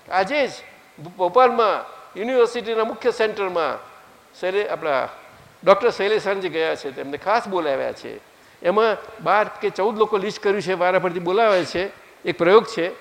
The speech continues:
એમાં સાતમા નંબરનું અમનું નામ હતું, તેમને બોલાવ્યા હતા, આજે ગયા, નીકળી ગયા કે પહોંચીને અત્યારે ચાલુ જ છે એમનું ત્યાં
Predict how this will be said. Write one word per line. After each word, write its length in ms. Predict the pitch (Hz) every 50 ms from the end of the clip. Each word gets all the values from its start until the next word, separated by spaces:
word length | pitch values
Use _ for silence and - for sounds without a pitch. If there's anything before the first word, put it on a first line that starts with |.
| - - - -
એમાં 180 | - 175 185 180
સાતમા 360 | 175 - 165 160 - 202 208
નંબરનું 420 | 185 190 185 170 190 180 185 175 156
અમનું 220 | 156 170 175 170
નામ 220 | 160 151 139 127
હતું, 220 | 127 123 135 123 -
તેમને 220 | 147 147 147 156
બોલાવ્યા 240 | 151 165 170 160 143
હતા, 140 | 143 147 143
આજે 160 | 143 143 143
ગયા, 160 | 127 139 143
નીકળી 300 | 127 143 143 175 170 147
ગયા 160 | 127 123 120
કે 160 | - - 131 131
પહોંચીને 440 | - 151 151 151 170 160 143 143
અત્યારે 300 | 143 - - - 160 -
ચાલુ 260 | - 147 143 147 156 147
જ 40 |
છે 200 | - - - 127
એમનું 300 | 120 113 117 120 120 117
ત્યાં 200 | - - 123 117